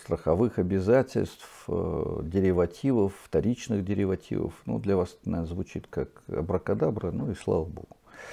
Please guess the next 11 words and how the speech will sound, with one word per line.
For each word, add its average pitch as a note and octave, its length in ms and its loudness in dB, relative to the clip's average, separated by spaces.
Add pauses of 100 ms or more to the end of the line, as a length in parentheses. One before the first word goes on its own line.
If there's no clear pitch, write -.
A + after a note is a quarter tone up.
(240)
Сказать, - 360 -2
э, C#2 680 2
и G#2 120 4
не G2+ 140 4
надо, G#2 260 4
чтобы G2+ 320 -4
вы - 0 -
в F2+ 120 -4
этом E2+ 240 0
разбирались. - 640 -4 (420)
Э, - 600 -8